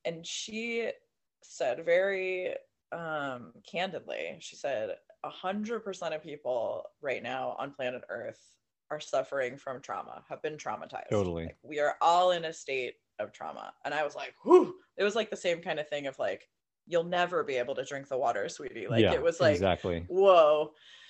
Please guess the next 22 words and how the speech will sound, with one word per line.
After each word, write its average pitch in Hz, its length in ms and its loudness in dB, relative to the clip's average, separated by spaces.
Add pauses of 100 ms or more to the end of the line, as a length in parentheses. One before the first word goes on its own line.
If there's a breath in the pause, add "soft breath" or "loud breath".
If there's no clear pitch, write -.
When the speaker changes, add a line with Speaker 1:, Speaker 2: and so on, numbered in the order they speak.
Speaker 2:
Yeah. 87 200 -2
Speaker 1:
Um, 165 560 2 (260)
but 233 360 8
she 214 220 -2
also 190 320 2
said, 160 540 4 (400)
"But 180 300 2
that, 185 340 6 (1120)
that 196 340 6
is 185 220 -4
just 180 400 -2
something 170 360 -4
that 160 200 0
we 165 120 -8
need 156 240 -12
to 147 100 -18
know. 135 420 -2
Like, - 160 -4 (140)
we 180 160 -6
can 170 200 -12
still 151 400 0
heal. - 460 -6